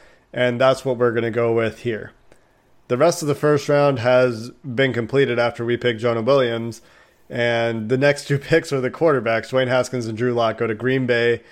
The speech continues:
and to Miami right away. Other interesting picks that we were talking about there, Jawan Taylor goes to the Giants at seventeen. Devin Bush, of course, goes to the Steelers, which is where he goes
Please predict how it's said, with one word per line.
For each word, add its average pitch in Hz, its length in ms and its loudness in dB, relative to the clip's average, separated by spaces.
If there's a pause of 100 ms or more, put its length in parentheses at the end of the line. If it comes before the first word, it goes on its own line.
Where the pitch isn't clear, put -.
(300)
and 123 160 -6
to 120 80 -6
Miami 110 640 -4
right 151 240 2
away. 110 260 -6 (1120)
Other 151 240 2
interesting 135 360 -2
picks 135 320 -2
that 127 120 0
we 127 120 0
were 123 140 0
talking 127 420 0
about 117 300 0
there, 120 280 2
Jawan 120 380 -2
Taylor 131 300 0
goes 123 220 0
to 113 40 -12
the 120 120 -2
Giants 120 500 -2
at 117 80 -14
seventeen. 127 640 -4
Devin 123 380 -2
Bush, 131 240 0
of 110 120 -14
course, 143 280 -2
goes 131 220 0
to 117 60 -4
the 113 100 -4
Steelers, 131 520 0
which 120 140 -8
is 104 100 -8
where 123 140 0
he 117 100 -2
goes 120 380 0